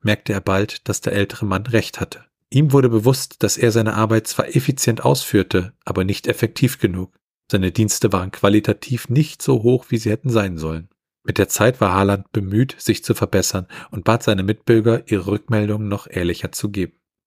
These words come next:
Diese Veränderung führte dazu, dass er gelobt und allgemein als besserer Diener betrachtet wurde. Die Geschichte von Harlands Wandel wurde eine wohlbekannte Legende.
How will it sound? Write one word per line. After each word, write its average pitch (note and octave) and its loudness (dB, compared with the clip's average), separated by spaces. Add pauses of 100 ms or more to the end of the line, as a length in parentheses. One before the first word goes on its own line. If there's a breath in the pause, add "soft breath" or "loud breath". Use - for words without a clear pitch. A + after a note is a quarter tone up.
Diese C#3 2
Veränderung A#2+ 2
führte B2 2
dazu, A2+ 0
dass G#2+ -2
er G#2 0
gelobt G2+ 2
und A2 -10
allgemein G2+ -2
als - -8
besserer - -4
Diener F#2 -4
betrachtet - -4
wurde. F2 -10 (300)
Die G#2+ 2
Geschichte D3+ 2
von G#2 -2
Harlands A2 0
Wandel G2 -2 (280 loud breath)
wurde F#2+ 0
eine E2+ -6
wohlbekannte F2 -4
Legende. F#2+ -2